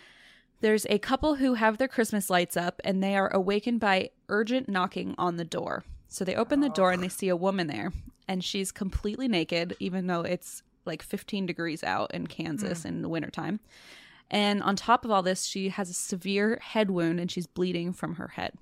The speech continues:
Speaker 2: Oh my God.
Speaker 1: So according to the Oxygen documentary on this story, the couple invites her inside where she sobs and says, "I need to tell you my story before I die."
Speaker 2: <gasps>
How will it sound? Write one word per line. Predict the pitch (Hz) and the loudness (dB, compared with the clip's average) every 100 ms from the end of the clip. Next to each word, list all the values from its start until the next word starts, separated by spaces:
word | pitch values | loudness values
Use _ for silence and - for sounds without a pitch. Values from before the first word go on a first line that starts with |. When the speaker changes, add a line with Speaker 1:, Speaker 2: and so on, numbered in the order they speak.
| - _ _ - | -20 _ _ -6
Speaker 2:
Oh | 214 | -4
my | 185 | -4
God. | 165 160 - _ _ _ _ - | -6 -10 -12 _ _ _ _ 2
Speaker 1:
So | 226 214 | 6 6
according | - 285 302 | 6 4 4
to | 285 | 2
the | 240 | 4
Oxygen | 196 208 202 214 | 4 4 -4 -2
documentary | 196 190 190 180 180 175 180 - | 0 0 0 0 0 -2 -4 0
on | 180 180 185 | 0 0 -2
this | 185 185 | -2 -4
story, | - 185 170 175 170 170 175 | -2 -2 0 0 0 -2 -2
the | 185 | -2
couple | 202 190 196 | -2 -2 0
invites | 190 185 190 | 2 2 0
her | 220 | -2
inside | 220 - 170 165 165 185 - | -2 -2 0 2 2 -2 -8
where | 185 180 175 | -2 -2 -2
she | - | -4
sobs | 190 - 170 170 170 - - _ | -6 -4 -2 -2 -4 -8 -10 _
and | 190 180 | -6 -4
says, | 175 175 - | -2 -4 -4
"I | 185 | -2
need | 185 180 170 | -2 -4 -6
to | 190 | -10
tell | - 175 | -4 -2
you | 175 175 | 0 0
my | 170 | -2
story | 170 - 165 160 165 | -4 -6 -4 -2 -4
before | 160 170 - 98 - | -4 -8 -6 -6 -4
I | - | -4
die." | 160 104 - - - - - | -4 -4 -4 -6 -10 -14 -2
Speaker 2:
<gasps> | 302 330 349 339 320 269 220 | 0 2 2 0 0 0 0